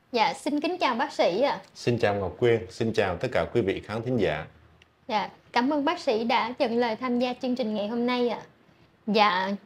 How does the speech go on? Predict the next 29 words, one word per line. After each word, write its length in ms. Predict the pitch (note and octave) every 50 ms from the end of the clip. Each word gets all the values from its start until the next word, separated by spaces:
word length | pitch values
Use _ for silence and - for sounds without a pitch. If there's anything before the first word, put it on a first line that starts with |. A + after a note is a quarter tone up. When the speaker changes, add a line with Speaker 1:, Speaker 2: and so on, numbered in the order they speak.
| _ -
Speaker 1:
thưa 100 | - D4
bác 160 | C4 D#4+ F#4+ -
sĩ, 360 | - D4+ A#3 G3 A3+ C#4 D4 -
như 140 | D4+ C#4+
Ngọc 180 | C4+ C4 A3 -
Quyên 180 | C4+ C4+ C4 C4
đã 80 | B3
nói 300 | C4 C#4+ C#4+ C4+ D4 F4
ở 60 | F4 F4 F4+
phần 220 | E4+ B3+ G#3+ G#3+
giới 100 | A#3 C#4
thiệu, 360 | D#4 D#4 C#4+ G#3 F#3+ F#3 F#3+ - - - - -
thì 180 | B3 A#3 G#3+ G#3
chứng 300 | - B3+ B3+ D#4 G4 F4
đau 200 | E4+ D4+ C#4+ C4+
gót 220 | D4+ F4+ F4+ -
chân 200 | E4 D4 C#4 C4+
khi 120 | C#4 C#4+
đi 140 | C4+ C4+ C4
lại 360 | B3+ B3 G#3+ F3 D#3 E3+ G3
mà 220 | G#3 G#3+ G#3 G3 G3
mọi 260 | G3 F#3+ E3+ E3+ G3+
người 220 | A3+ A#3 A3+ G#3
thường 240 | G#3 A#3+ A3 G#3 G3+
gọi 300 | G3 F#3+ D#3+ D#3 E3+ G3
là 320 | G#3+ G#3+ G#3 F#3+ F#3 F#3 F#3+
gai 280 | F#3+ G#3 A#3 A#3+ A#3+
gót 240 | A#3 D#4 F4+ - -
chân. 260 | D#4+ C#4+ C4+ C4 B3+